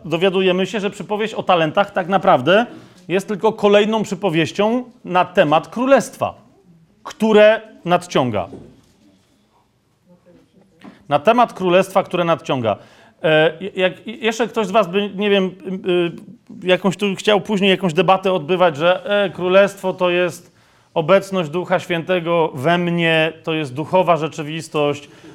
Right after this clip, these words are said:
bo Królestwo Boże to nie jest sprawa tego, co się je i pije, ale to jest sprawiedliwość, pokój i tak dalej w Duchu Świętym. To jest wszystko prawda,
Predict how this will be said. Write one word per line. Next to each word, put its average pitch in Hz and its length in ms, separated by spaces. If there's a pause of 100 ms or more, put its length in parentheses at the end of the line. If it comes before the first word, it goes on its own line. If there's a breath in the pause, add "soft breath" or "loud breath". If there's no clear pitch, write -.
bo 160 120
Królestwo 190 480
Boże 180 260
to 180 140
nie 175 140
jest - 440 (480 soft breath)
sprawa 180 420
tego, 175 260
co 175 120
się 180 140
je 180 200
i 185 180
pije, 175 440
ale 160 220
to 170 120
jest 165 140
sprawiedliwość, 170 580
pokój 170 300
i 147 40
tak 156 120
dalej 156 180
w 135 40
Duchu 156 180
Świętym. 165 260 (260 loud breath)
To 233 100
jest - 160
wszystko 254 300
prawda, 208 680